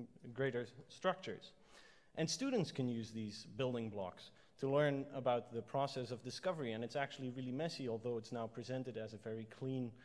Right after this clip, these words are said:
process. Uh, businesses can create innovative tools based on these building blocks and,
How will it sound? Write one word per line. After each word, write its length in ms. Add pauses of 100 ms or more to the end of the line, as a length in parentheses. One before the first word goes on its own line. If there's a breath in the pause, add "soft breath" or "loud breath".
(240 loud breath)
process. 640 (360 loud breath)
Uh, 340 (100)
businesses 580
can 160
create 400
innovative 480
tools 560
based 260
on 140
these 160
building 340
blocks 360
and, 160